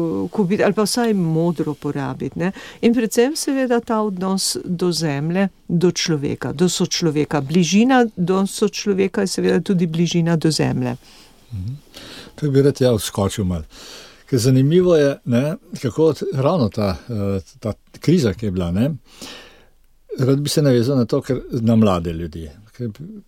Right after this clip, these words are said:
Speaker 2: je ogromno mladih ljudi pri meni, ki, družin mladih, in seveda je tukaj velik problem, eh, ne samo preživetje, ampak, eh, stanova-, rešitev stanovanjskega problema. In te mladi ljudje ponavadi vidijo edino rešitev,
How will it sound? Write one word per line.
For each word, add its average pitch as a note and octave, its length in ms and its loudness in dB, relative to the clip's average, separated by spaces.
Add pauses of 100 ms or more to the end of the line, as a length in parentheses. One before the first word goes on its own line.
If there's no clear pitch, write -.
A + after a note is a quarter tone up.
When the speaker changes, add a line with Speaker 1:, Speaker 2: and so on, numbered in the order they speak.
(240)
Speaker 2:
je E3 180 -8
ogromno A#2 420 4
mladih G2+ 320 2
ljudi A2 220 -2
pri D3 160 -8
meni, C#3 240 -4
ki, A#2+ 260 0
družin G2+ 440 0
mladih, B2 440 2
in B2+ 160 2
seveda B2 280 2
je A#2+ 120 6
tukaj B2 260 -2
velik A#2+ 240 0
problem, A2+ 460 2
eh, G#2+ 680 2 (920)
ne C#3+ 180 2
samo A#2+ 180 2
preživetje, G2+ 520 2
ampak, - 400 -6
eh, C#3 220 -4
stanova-, C3 520 4
rešitev B2 480 2
stanovanjskega G2+ 560 0
problema. G#2+ 500 -12 (920)
In D#3 140 -2
te A#3+ 120 4
mladi G#3 240 2
ljudje G#3 300 0
ponavadi E3+ 520 0 (420)
vidijo D#3 380 2
edino C3 360 2
rešitev, F3 520 -2